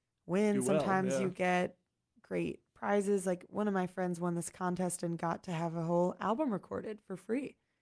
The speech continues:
Speaker 1: Um,
Speaker 2: Jeez.
Speaker 1: that's the kind of stuff that, that you can win. And, um, like, the John Lennon, like,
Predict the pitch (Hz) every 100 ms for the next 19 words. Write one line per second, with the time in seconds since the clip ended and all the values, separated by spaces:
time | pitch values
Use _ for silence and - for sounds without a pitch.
0 | _ _ _ 190 190 180 170 160 160 -
1 | _ _ _ _ 208 196 202 214 214 196
2 | 190 214 208 - 185 180 214 _ _ -
3 | 190 190 - 185 214 247 185 165 160 _
4 | _ _ _ - 180 175 180 180 175 185
5 | 190 202 226 - 185 190 202 185 180 254
6 | - _ _ _ _ _ _ 180 175 -